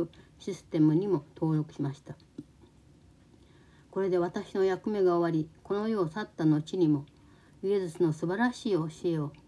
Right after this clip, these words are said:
心の平安を求める多くの人々に学んで、学んでいただけるということに、私の役目の一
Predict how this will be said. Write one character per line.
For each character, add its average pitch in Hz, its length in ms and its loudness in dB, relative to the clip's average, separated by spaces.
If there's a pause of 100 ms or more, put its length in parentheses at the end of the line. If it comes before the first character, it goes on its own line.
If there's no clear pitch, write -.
(500)
心 196 300 0
の 170 120 4
平 202 340 -4
安 180 320 2
を 180 140 0
求 175 240 -6
め 202 140 0
る 165 180 0
多 233 180 0
く - 140 -6
の 165 120 2
人 185 200 -6
々 165 260 0
に 151 160 2 (280)
学 208 280 -4
ん 214 140 -4
で、 196 240 -8
学 202 260 -2
ん 214 120 -4
で 202 100 0
い 190 60 -2
た 190 120 -8
だ 202 140 -8
け 208 120 -6
る 185 60 -8
と 165 80 -4
い 170 140 2
う 185 80 0
こ 175 120 -8
と 160 140 -4
に、 156 160 -2 (440)
私 180 340 -10
の 180 100 2
役 180 240 -2
目 202 100 -2
の 180 100 2
一 175 120 2